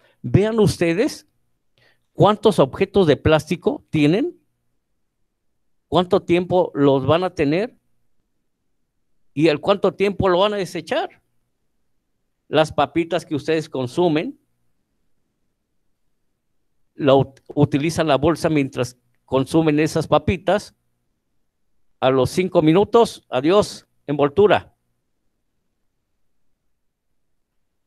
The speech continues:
Un recipiente de agua, vamos a la tienda, un refresco. Hay que darnos una idea de que estamos dañando la propia naturaleza, estamos dañando el mundo.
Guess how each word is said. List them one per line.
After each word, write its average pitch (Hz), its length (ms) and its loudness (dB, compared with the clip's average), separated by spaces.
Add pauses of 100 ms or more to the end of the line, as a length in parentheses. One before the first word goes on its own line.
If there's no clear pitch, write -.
(680)
Un 147 120 -2
recipiente 156 640 0
de 147 140 4
agua, 160 480 2
vamos 151 300 -2
a 151 40 2
la 139 180 -2
tienda, 156 460 -4
un 147 140 -6
refresco. 151 640 -2 (3250)
Hay 156 100 -10
que 208 120 -2
darnos 190 380 0
una 196 140 4
idea 175 480 2 (480)
de 131 120 -4
que 127 100 -6
estamos 170 360 0
dañando 156 600 2 (180)
la 113 240 -2
propia 143 360 2
naturaleza, 120 680 -4
estamos 139 320 -2
dañando 131 400 2
el 120 80 2
mundo. 160 500 0